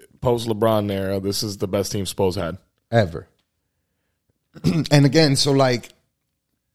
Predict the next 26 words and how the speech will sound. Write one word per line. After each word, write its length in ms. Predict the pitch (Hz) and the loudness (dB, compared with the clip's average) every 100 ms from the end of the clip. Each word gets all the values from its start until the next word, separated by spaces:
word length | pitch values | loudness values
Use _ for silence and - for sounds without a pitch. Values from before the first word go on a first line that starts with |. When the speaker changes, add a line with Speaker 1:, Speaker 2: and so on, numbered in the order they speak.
| _ - | _ -2
Speaker 2:
when 220 | 135 143 | 2 4
it 140 | 135 | 2
comes 280 | - 170 185 | 0 -2 -2
to 100 | - | -2
looking 380 | 160 175 175 156 | 0 0 0 -2
at 140 | 160 | -2
the 80 | 160 123 | -4 -4
matchup, 540 | 139 156 147 - 71 - 127 _ _ | -4 -4 -4 -6 -8 -18 _ _ _
you 140 | - 127 | -6 0
look 200 | 151 156 | 2 2
at 120 | 135 | -4
the 80 | 117 | -6
stats, 480 | - - - 123 - | -4 -4 -4 -6 -4
the 100 | 120 | -2
history, 500 | 139 139 - 120 113 | 0 -2 -4 -4 -2
the 140 | 113 | -2
this, 280 | 113 139 110 | -4 -6 -6
that, 280 | 117 123 123 | -8 -8 -8
and 160 | 120 110 _ _ _ _ _ | -10 -14 _ _ _ _ _
how 280 | - 110 131 | -6 0 2
the 80 | 123 | 4
Speaker 1:
All 120 | 113 | 4
Speaker 2:
hell 180 | 127 127 | 4 4
Speaker 1:
signs 200 | 113 113 | 0 -6
point 240 | - 110 101 | -6 -6 -6
to 260 | 107 101 | -8 -8